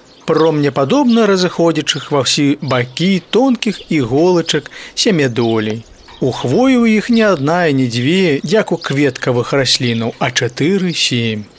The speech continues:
Узыходы хвоі настолькі арыгінальны, што шмат навукоўцаў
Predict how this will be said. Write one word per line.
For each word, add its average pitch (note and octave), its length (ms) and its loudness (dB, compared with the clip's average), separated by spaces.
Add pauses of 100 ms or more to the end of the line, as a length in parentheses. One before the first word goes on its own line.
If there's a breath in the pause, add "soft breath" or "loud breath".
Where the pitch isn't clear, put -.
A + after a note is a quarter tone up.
(380 loud breath)
Узыходы C#3 520 0
хвоі D#3 380 2
настолькі E3+ 540 0
арыгінальны, A#3+ 640 2
што C#3+ 500 0
шмат G#3 400 0
навукоўцаў G#3+ 800 0